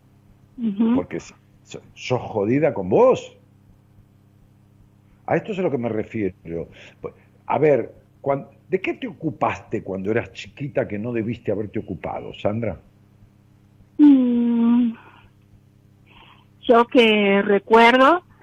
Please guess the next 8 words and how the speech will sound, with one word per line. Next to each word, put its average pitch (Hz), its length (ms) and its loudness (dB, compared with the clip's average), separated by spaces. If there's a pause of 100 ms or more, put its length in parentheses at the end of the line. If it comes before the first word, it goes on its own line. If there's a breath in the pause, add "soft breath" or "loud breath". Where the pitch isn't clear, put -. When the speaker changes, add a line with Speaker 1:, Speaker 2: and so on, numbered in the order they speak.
(520 soft breath)
Speaker 1:
soy 233 200 6
hermana 208 320 4
Speaker 2:
Sí. 214 60 4
Speaker 1:
mayor. 214 460 2 (1200)
Speaker 2:
Sí. - 320 0 (220)
Speaker 1:
Y 185 320 0
recuerdo 196 540 0
que, 175 360 -6